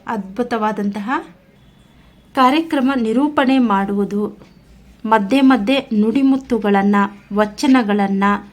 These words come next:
ಹಾಗೇನೆ ನುಡಿಮುತ್ತುಗಳು ಹೇಗೆ ಬಳಸಬೇಕು ಅನ್ನೋದನ್ನ,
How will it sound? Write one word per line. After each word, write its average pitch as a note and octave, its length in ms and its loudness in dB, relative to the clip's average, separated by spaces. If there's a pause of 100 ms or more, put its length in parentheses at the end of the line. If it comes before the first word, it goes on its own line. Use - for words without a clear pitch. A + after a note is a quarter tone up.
(400)
ಹಾಗೇನೆ A3+ 640 0 (180)
ನುಡಿಮುತ್ತುಗಳು D4 720 2
ಹೇಗೆ A3+ 400 2
ಬಳಸಬೇಕು A3+ 880 -2
ಅನ್ನೋದನ್ನ, F#3+ 380 -4